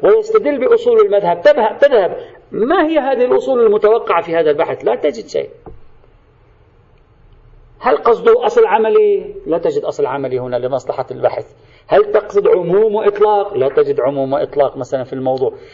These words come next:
فتستنبط أنت استنباطًا ربما ظنيا، والظن لا يغني من الحق شيئا، أن مراده أحيانًا على الأقل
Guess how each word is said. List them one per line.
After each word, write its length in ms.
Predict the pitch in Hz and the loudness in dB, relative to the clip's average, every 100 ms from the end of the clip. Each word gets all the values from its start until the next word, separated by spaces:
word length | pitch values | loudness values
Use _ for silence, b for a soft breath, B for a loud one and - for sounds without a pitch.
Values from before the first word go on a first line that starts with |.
| B | B
فتستنبط 880 | - 220 262 - - 339 302 214 214 | -6 -2 -2 -2 -2 0 2 0 0
أنت 280 | - 254 226 | -2 -2 0
استنباطًا 1000 | 196 - 254 233 247 233 202 196 247 254 | 0 0 -4 2 2 4 2 0 -4 -8
ربما 400 | 262 277 240 214 | -8 -2 0 2
ظنيا، 460 | 185 196 196 196 165 | 2 0 -2 -2 0
والظن 320 | 156 156 165 | -2 -2 0
لا 100 | 165 | 2
يغني 180 | 165 147 | 2 0
من 60 | 143 | -2
الحق 240 | 151 - | -2 -2
شيئا، 420 | 143 127 151 208 - b b b b | -2 2 2 2 -4 b b b b
أن 300 | 269 311 302 | -2 -2 -2
مراده 760 | 226 247 294 311 269 208 214 - | 0 2 2 4 2 4 2 0
أحيانًا 600 | - 220 247 254 226 165 | 0 2 2 0 -2 -2
على 120 | 165 | 0
الأقل 400 | 143 147 160 | 0 2 0